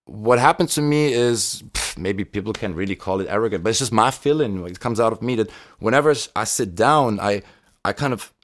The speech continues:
know already that whatever I touch nowadays, because I did it every day, every time, so many hours, more than hundred thousand hours, that, that when I sit down, I know something's it's,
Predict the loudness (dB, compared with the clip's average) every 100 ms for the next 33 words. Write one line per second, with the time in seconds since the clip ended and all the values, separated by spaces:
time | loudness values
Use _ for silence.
0 | -6 -2 6 8 8 8 6 4 4 0
1 | -4 _ _ _ 0 4 4 4 4 4
2 | 2 0 -4 -6 -6 -8 -4 -4 -4 -8
3 | _ -14 -6 -2 -2 -4 -12 -10 -8 -6
4 | -6 -10 -6 -4 -4 -6 -6 -4 -4 -6
5 | -8 -10 -10 -8 -6 -6 -6 -6 -6 -6
6 | -8 -8 -6 -8 -8 -6 -4 -4 -4 -4
7 | -6 -18 -20 -20 _ _ 2 4 2 0
8 | 0 0 -2 -4 -4 0 2 2 0 -2
9 | 0 2 2 2 -2 -2 -2 -2 -6 -6
10 | -10 -16 _ _ -8 -8